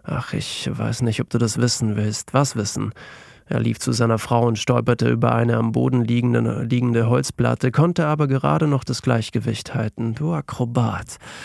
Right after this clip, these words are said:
Die dicke Spinne neben dem alten Webstuhl flitzte über ihr Netz,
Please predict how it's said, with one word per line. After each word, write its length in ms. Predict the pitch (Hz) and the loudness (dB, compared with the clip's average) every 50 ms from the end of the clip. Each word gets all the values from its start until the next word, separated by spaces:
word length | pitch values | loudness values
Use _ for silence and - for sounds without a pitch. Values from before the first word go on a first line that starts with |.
| - - - - - - - - - | -18 -18 -18 -20 -20 -20 -18 -14 -10
Die 80 | - | -6
dicke 280 | 165 123 123 - 120 113 | -4 -4 -2 -2 -4 -4
Spinne 440 | - - - - 123 123 127 120 117 | -4 -6 -2 0 0 2 2 2 2
neben 320 | 117 120 120 127 131 117 | 2 2 0 0 0 0
dem 160 | 120 117 120 | 0 0 0
alten 400 | 117 120 120 120 - 117 113 110 | 2 0 0 0 0 -2 -2 0
Webstuhl 540 | 120 123 131 135 - - - 127 120 117 117 | 0 0 0 0 -4 -4 -2 0 0 0 -2
flitzte 440 | - - 123 131 - - - - 123 | -2 0 0 0 0 -2 -4 -2 -2
über 200 | 120 117 120 120 | 0 0 0 0
ihr 160 | 120 120 117 | 2 2 2
Netz, 340 | 120 127 143 - - - | 2 2 2 0 -4 -10